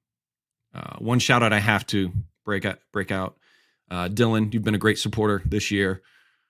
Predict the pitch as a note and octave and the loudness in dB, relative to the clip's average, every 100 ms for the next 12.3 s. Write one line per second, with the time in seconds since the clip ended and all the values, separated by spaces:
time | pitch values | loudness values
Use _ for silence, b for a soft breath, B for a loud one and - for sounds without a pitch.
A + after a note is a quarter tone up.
0 | _ - D2+ E2 F#2+ - A2 G#2 G#2+ G2+ | _ -12 -8 -4 -2 4 4 4 2 0
1 | F#2+ - A2 A#2+ A#2+ G2+ - _ _ - | 0 0 2 4 4 0 -8 _ _ 0
2 | A#2+ A#2 A#2 G#2+ G#2 G#2 G2+ G#2 G2+ F2+ | 2 4 2 2 0 0 -2 0 0 -2
3 | - G2+ F#2+ G2+ G#2+ G#2 G2 G2+ G#2+ F#2+ | -2 -2 -2 -4 0 0 0 -2 -4 -4
4 | F#2 - - G2 G#2+ G#2+ F#2+ F#2+ G2 F#2+ | -6 -10 -10 -4 -2 -2 -2 0 -2 -2
5 | G#2 G2 F2+ G2+ - G2+ F#2+ G2+ E2+ - | -4 -4 -4 -8 -6 -4 -4 -4 -6 -8
6 | G#2+ G#2 G#2 G2 F#2+ - F#2+ F#2+ F2+ _ | -6 -4 -4 -6 -6 -4 -4 -6 -8 _
7 | b b b b - - A#2+ A2 - - | b b b b -8 2 4 4 0 -6
8 | - C3 C3 A#2 A2 G#2 F2+ G#2+ A2 G#2+ | 0 4 6 4 4 2 2 0 0 -2
9 | G2+ F#2 F2 G2 A2 A#2+ - G#2+ G#2+ G2+ | -4 -4 -4 0 0 -2 -2 -2 0 -4
10 | G2 G2+ - b b b b - A#2 A2 | -4 -6 -12 b b b b -6 -2 0
11 | G#2+ - G2 - G2 F#2+ - F2+ E2+ E2 | 0 -2 -4 -2 0 0 -4 -6 -6 -6
12 | - - | -8 -8